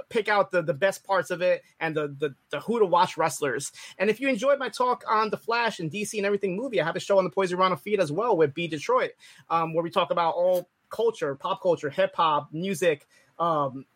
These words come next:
movies, T V shows, video games, whatever. You, and we're actually gonna record a show, uh, next week in Toronto, so we might have some special guests on that show. Anybody from the Toronto, uh, area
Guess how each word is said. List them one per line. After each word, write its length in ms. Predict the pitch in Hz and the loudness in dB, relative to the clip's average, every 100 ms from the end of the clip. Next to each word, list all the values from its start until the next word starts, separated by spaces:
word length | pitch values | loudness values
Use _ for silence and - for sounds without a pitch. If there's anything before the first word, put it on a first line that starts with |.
| _ _ | _ _
movies, 480 | 202 196 247 202 165 | 0 2 2 0 -2
T 140 | - 202 | -6 -6
V 140 | 226 | -2
shows, 340 | - 190 170 | 2 2 2
video 260 | 135 220 233 | 0 2 2
games, 520 | 175 170 156 143 143 - | 2 0 0 -4 -4 -2
whatever. 360 | 170 214 233 | 2 2 2
You, 120 | 214 190 | 0 -2
and 80 | 185 | 0
we're 120 | 208 | 0
actually 200 | 202 208 | 0 2
gonna 140 | 185 | 2
record 340 | 165 170 208 175 | 0 0 0 0
a 40 | |
show, 360 | - 185 170 160 | 2 4 4 4
uh, 120 | 160 | 2
next 240 | 160 151 | 0 -2
week 140 | 175 165 | -4 -6
in 60 | |
Toronto, 360 | 151 156 147 143 | -4 -2 -2 -4
so 140 | 139 | -4
we 60 | 156 | -2
might 80 | 165 | -2
have 120 | 156 | -4
some 100 | 151 | -6
special 260 | - 160 143 | -2 -2 0
guests 220 | 151 147 | 0 0
on 80 | 147 | 0
that 180 | 147 | 0
show. 320 | 143 147 117 143 - - | 0 0 0 -2 -10 -2
Anybody 340 | 247 240 202 180 | 2 4 2 2
from 120 | 175 | -2
the 60 | |
Toronto, 560 | 156 165 160 151 156 147 | -2 0 0 2 0 2
uh, 120 | 143 | 2
area 520 | 139 147 147 143 135 | 2 2 2 2 -2